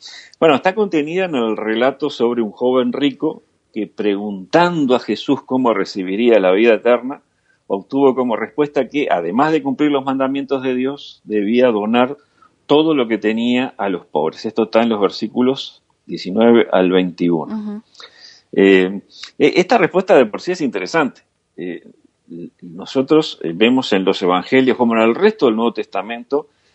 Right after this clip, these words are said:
Speaker 1: que la salvación eterna está basada en la fe.
Speaker 2: Ujú.
Speaker 1: Entonces, cabe que nos preguntemos, ¿por qué Jesús recomendó a este joven cumplir los mandamientos y hacer donaciones a los pobres para recibir la vida eterna?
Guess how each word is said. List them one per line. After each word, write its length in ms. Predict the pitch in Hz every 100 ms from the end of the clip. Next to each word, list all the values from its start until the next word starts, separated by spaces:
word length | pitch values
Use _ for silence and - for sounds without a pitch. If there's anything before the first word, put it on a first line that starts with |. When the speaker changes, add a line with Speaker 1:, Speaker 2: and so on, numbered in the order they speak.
| _ _ _
Speaker 1:
que 140 | 98
la 100 | 95
salvación 560 | 95 - 95 95 - 131
eterna 380 | 135 - 123 131
está 180 | - 113
basada 720 | 117 - 113 110 117 127 -
en 260 | 98 95 87
la 140 | 82
fe. 260 | - 107 85 -
Speaker 2:
Ujú. 420 | 233 220 196 233
Speaker 1:
Entonces, 500 | 78 92 92 139 135 _
cabe 280 | - 92 120
que 100 | 117
nos 140 | 127
preguntemos, 580 | 110 87 82 135 135 85 - _ _ _ _
¿por 240 | 90 85
qué 140 | -
Jesús 420 | 175 143 - 143 139
recomendó 760 | 110 92 92 90 90 127 147
a 160 | - 92
este 220 | 120 -
joven 380 | - 117 117 127
cumplir 480 | 120 92 87 113 117
los 180 | 123 104
mandamientos 880 | 98 95 92 107 123 123 131 - _
y 140 | - 92
hacer 320 | 82 - 135
donaciones 640 | 131 107 95 - 107 104
a 40 | 95
los 160 | 90
pobres 460 | - 117 127 147 147 _ _ _ _
para 200 | - 82
recibir 360 | 85 98 95 104
la 120 | 95
vida 200 | 90 87
eterna? 440 | 87 139 113 -